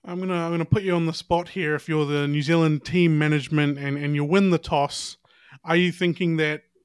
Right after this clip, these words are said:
you don't want South Africa to go out there and, and, and set a score? You'd rather they, they, they chased and, you know, unless the conditions are gonna completely favour one side of the,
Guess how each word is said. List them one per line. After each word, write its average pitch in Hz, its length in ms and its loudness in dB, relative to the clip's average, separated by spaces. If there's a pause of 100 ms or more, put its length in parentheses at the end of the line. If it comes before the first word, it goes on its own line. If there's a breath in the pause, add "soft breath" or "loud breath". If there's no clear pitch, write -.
you 165 160 -4
don't 156 240 2
want 156 160 -2
South 160 140 -4
Africa 147 280 -4
to 147 60 -2
go 147 120 -2
out 147 200 0
there 147 160 -2
and, 151 160 -2
and, 156 160 -4
and 151 180 -4
set 165 180 -4
a 175 60 -2
score? 233 300 -2
You'd 175 180 0
rather 147 300 2
they, 139 220 -4
they, 139 340 -8
they 143 120 -4
chased 175 540 -4
and, 135 340 -6 (460 soft breath)
you 156 80 -8
know, 135 180 -6
unless 165 300 2
the 170 120 -8
conditions 147 600 -2
are 135 260 -2
gonna 135 220 -6
completely 143 420 -8
favour 143 340 -2
one 135 220 -2
side 135 280 -4
of 120 120 -8
the, 127 220 -4